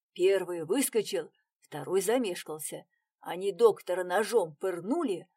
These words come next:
нож застрял. Он выдернуть хотел. Выдернул, а тут я. У него нож в руке. Я вывернул. Федька замолчал. "Дальше?" — тихо велел Архаров. "Что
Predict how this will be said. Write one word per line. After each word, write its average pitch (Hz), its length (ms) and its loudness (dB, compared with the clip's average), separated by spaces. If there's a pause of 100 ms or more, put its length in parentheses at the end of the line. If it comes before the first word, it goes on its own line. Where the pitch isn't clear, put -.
(160)
нож 196 380 4
застрял. 185 600 -2 (440)
Он 190 340 -2
выдернуть 180 540 0
хотел. 170 460 -6 (280)
Выдернул, 214 840 0 (340)
а 143 200 -12
тут 262 260 -8
я. 180 440 -4 (400)
У 180 160 -12
него 160 320 -8
нож 202 320 2
в - 80 -16
руке. 180 500 -6 (500)
Я 190 360 -4
вывернул. 190 720 0 (920)
Федька 180 380 -10
замолчал. 214 720 -14 (540)
"Дальше?" — 147 840 -8 (540)
тихо - 320 -12
велел 196 240 -10
Архаров. 190 500 -10 (400)
"Что 190 560 -4